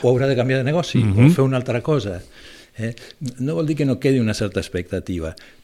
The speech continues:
Speaker 1: però, però saben, diríem, que depenen de, de si mateixos.
Speaker 2: D'acord.
Speaker 1: Aquesta és la qüestió.
Speaker 2: El que ens ha cridat l'atenció d'aquest estudi, més que,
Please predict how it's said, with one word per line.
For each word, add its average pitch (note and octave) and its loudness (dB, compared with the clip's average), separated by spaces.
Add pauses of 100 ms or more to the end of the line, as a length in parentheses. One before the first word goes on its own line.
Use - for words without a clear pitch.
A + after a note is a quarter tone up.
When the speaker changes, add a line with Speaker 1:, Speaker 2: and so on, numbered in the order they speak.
(220)
Speaker 1:
però, F2+ 2
però D#2+ -2
saben, G#2+ -2
diríem, F#2 -8
que G#2+ -2
depenen G#2 -4
de, E2 -4
de E2 -10
si - -6
mateixos. F#2 -4
Speaker 2:
D'acord. A2 4
Speaker 1:
Aquesta A#2+ -2
és E2+ -6
la F2 -6
qüestió. E2 -2
Speaker 2:
El A#2+ 4
que C3+ 4
ens C3 10
ha E3 10
cridat E3 2
l'atenció C3+ 6
d'aquest A#2+ 6
estudi, A#2 8
més B2+ 6
que, B2 6